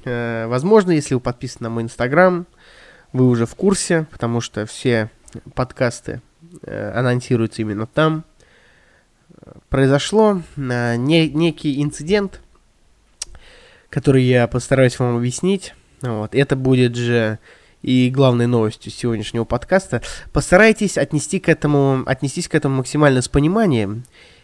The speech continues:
И, тем не менее, постарайтесь по-, обдумать вообще мои слова, да, максимально не иронизируя.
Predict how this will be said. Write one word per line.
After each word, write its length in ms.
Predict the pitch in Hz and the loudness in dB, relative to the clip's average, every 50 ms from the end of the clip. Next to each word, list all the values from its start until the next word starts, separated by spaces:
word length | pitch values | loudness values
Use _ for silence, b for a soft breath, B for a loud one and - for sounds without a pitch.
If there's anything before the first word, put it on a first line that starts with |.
| b b | b b
И, 960 | - 131 135 143 151 151 147 147 147 147 143 143 139 135 135 131 127 123 120 123 | 0 2 4 6 8 8 8 6 6 4 4 2 2 2 2 2 2 0 0 0
тем 180 | - 139 131 | 0 0 2
не 100 | 131 131 | 2 2
менее, 300 | 135 160 175 170 165 147 | 2 2 2 2 2 0
постарайтесь 560 | - - 120 - - 117 139 143 - 135 120 - | 0 -2 -6 -4 0 2 2 2 2 -2 -8 -4
по-, 140 | - 139 | -4 -4
обдумать 540 | - - 131 139 139 135 151 143 127 117 - | -2 0 0 0 2 2 2 2 2 2 -2
вообще 260 | 95 82 - - - | -4 -8 -10 -10 -8
мои 200 | 113 110 113 113 | -6 -4 -4 -4
слова, 400 | - - - 123 131 147 170 180 | -6 -4 -2 0 2 2 2 2
да, 260 | 156 120 113 123 135 - - - _ _ _ _ _ _ _ _ _ _ _ _ _ _ _ _ _ - - B B B B B B B B B B | 2 2 0 0 0 -4 -8 -20 _ _ _ _ _ _ _ _ _ _ _ _ _ _ _ _ _ -20 -20 B B B B B B B B B B
максимально 540 | - 127 - - 139 139 156 160 160 151 143 | -10 -8 -6 -2 0 4 4 6 6 4 2
не 220 | 139 147 151 156 151 | 2 2 2 2 4
иронизируя. 840 | 160 147 139 139 135 135 135 127 127 123 113 104 - - - 117 | 4 4 4 4 4 2 0 0 -2 -2 -2 -2 -4 -8 -12 -14